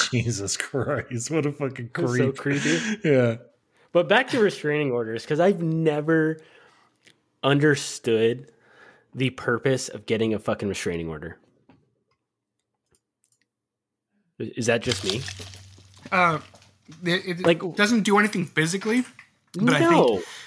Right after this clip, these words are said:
Speaker 3: it, but when the person violates it, you have reason to put them in jail or jo-
Speaker 1: Mm-hmm.
Speaker 3: to press
Speaker 2: Yeah, but
Speaker 3: charges.
Speaker 2: man,
Speaker 3: You know,
Speaker 2: you,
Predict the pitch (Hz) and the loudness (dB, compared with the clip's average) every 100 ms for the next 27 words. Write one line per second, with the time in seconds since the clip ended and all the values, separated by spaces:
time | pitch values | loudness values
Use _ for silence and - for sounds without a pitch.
0 | - 147 175 170 180 165 165 165 160 - | -14 -4 -2 2 0 2 2 2 0 0
1 | 180 175 - 165 143 139 147 160 165 190 | 0 2 0 0 2 2 2 2 0 -4
2 | 170 151 135 143 139 139 _ - 151 139 | -2 -2 2 2 2 -4 _ -18 -8 0
3 | 160 170 147 135 131 135 147 139 135 127 | 2 2 0 -2 -2 -4 -4 -4 -2 -2
4 | 127 127 131 135 135 127 123 123 123 127 | -2 -4 0 2 2 -2 -6 -6 -4 0
5 | 104 101 95 101 139 - - - 151 165 | 0 0 -4 -6 -10 -14 -10 -2 0 2
6 | 147 160 143 135 127 - - _ - 170 | 4 4 4 0 0 -4 -10 _ -6 0
7 | 180 165 131 277 | 2 2 2 0